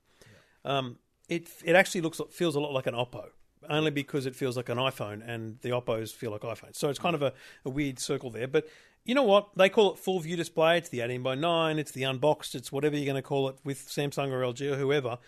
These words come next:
Speaker 2: <clears throat> But essentially, it's that, again, that modern screen style. Um, it's got front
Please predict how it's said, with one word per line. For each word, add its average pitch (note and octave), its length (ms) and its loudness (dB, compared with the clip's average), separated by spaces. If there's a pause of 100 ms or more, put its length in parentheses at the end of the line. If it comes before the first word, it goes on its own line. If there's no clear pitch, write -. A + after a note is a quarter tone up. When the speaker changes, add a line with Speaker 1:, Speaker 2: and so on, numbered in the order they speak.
(160)
Speaker 2:
<clears throat> - 220 -20
But G#3 380 6
essentially, F3 400 2
it's F#3 140 -4
that, D#3 260 4
again, C#3 240 -2
that B2+ 140 -4
modern C#3 300 -2
screen C3+ 360 -4
style. C3+ 480 -4 (320)
Um, D3 260 0
it's E3 160 -6
got E3 240 2
front G#3 300 0